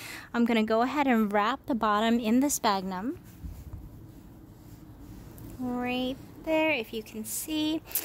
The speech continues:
And that's just gonna provide the moisture without drowning the roots,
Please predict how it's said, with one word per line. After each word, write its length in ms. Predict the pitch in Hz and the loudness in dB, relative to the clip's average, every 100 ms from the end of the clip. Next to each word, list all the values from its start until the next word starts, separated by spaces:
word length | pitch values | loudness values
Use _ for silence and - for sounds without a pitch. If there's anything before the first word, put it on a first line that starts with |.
| - - | -6 -4
And 140 | 240 | 0
that's 180 | 240 247 | 2 2
just 220 | - 285 | 0 0
gonna 220 | 349 370 359 | 2 2 2
provide 720 | - 285 226 202 208 208 214 214 | -4 -2 -2 2 4 6 4 0
the 100 | 202 | -2
moisture 840 | 196 185 196 - - 349 349 440 - - - - - - - - - - - - - - - - - - - | -2 -2 0 -2 -2 2 4 2 -4 -18 -20 -20 -20 -20 -20 -20 -20 -20 -18 -18 -16 -20 -20 -20 -20 -20 -2
without 500 | 262 262 240 220 226 - - - - - - - - - 214 | 4 4 6 6 6 0 -18 -20 -20 -20 -20 -20 -20 -18 -16
drowning 840 | - 220 220 233 190 139 143 214 - - | 0 6 6 6 2 -2 -6 -8 -14 -8
the 140 | 220 190 | -2 0
roots, 500 | 180 135 - - | 0 -2 -2 -4